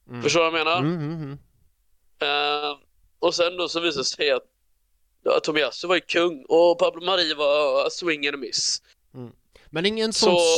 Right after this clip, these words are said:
Speaker 1: supermiss
Speaker 2: nej.
Speaker 1: ändå, eller?
Speaker 2: Nej,
Speaker 1: Nej.
Speaker 2: jag vet inte hur mycket pengar det är snack om. Det känns som att när man inte hör något så är det bra.
Speaker 1: Ja.
Speaker 2: Alltså, inga nyheter är bra nyheter, säger man ju.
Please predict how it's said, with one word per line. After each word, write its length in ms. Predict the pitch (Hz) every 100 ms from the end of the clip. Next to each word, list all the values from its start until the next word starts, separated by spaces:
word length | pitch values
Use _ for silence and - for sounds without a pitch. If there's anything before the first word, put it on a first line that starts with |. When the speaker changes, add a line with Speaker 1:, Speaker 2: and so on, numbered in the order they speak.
| 226
Speaker 1:
supermiss 760 | 185 - 156 185 226 - -
Speaker 2:
nej. 60 | 247
Speaker 1:
ändå, 320 | 196 110 78
eller? 180 | 110 135 -
Speaker 2:
Nej, 460 | 170 160 170 185 185
Speaker 1:
Nej. 200 | 160 147 -
Speaker 2:
jag 300 | _ 175 180
vet 140 | 170 170
inte 240 | 180 175 165
hur 100 | 185
mycket 260 | 196 -
pengar 420 | - 170 160 147 151
det 60 |
är 40 | 156
snack 400 | - - 117 - _ -
om. 280 | 160 160
Det 80 | 165
känns 260 | 160 170 156
som 120 | 156
att 140 | 151 _ _ _
när 60 | -
man 100 | 180
inte 140 | 180
hör 340 | 170 185 196 214
något 260 | 185 -
så 140 | - 170
är 40 |
det 100 | 151
bra. 420 | 143 127 131 131 - _ _
Speaker 1:
Ja. 240 | 135 - _ _ _ _ _ _
Speaker 2:
Alltså, 160 | 151 -
inga 280 | 175 160
nyheter 420 | 180 175 139 127 131
är 60 |
bra 320 | 123 127 143
nyheter, 440 | 156 135 120 117 120
säger 260 | 127 117
man 140 | 110 113
ju. 100 | 117